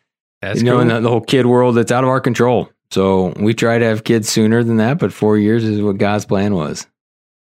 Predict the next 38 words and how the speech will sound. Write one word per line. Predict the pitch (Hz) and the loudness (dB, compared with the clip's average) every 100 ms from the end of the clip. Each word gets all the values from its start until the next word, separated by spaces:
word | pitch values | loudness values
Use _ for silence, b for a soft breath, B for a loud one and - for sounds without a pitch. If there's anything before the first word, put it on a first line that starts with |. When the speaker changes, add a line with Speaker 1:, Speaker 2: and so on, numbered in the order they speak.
| - | -20
Speaker 1:
Well, | - 160 - | -10 -8 -4
and | 170 151 | -4 -2
the | 151 | -2
reason | 196 165 | -2 -4
I | 127 101 | -6 -6
asked | 123 127 - | -6 -8 -8
too | 139 | -6
is | 131 113 | -4 -6
'cause, | 131 110 | -6 -6
you | 113 | -6
know, | 113 | -6
you | 110 113 | -6 -6
talked | 151 107 | -6 -8
about | 104 104 - | -6 -8 -6
that | 104 | -8
model. | 95 98 101 87 | -6 -6 -6 -8
Kids | - 113 98 | -10 -12 -10
need | 107 | -10
a | 101 | -10
model. | 95 98 98 | -8 -8 -8
They're | 104 | -8
looking | 104 98 104 | -8 -8 -10
at | 98 | -8
your | 104 | -6
actions, | 98 95 - 101 95 | -6 -8 -10 -12 -10
and | 110 | -8
that | 110 | -6
is | 107 | -6
so | - 131 | -6 -4
important. | 107 92 110 110 98 | -6 -6 -6 -6 -6
But, | 98 - | -10 -8
you | 113 | -8
know, | 107 | -6
what | 107 123 | -6 -6
you're | 135 | -8
teaching | 113 135 123 127 104 | -8 -8 -8 -8 -8
those | 98 | -10
girls, | 92 117 123 95 98 - | -6 -4 -4 -6 -10 -14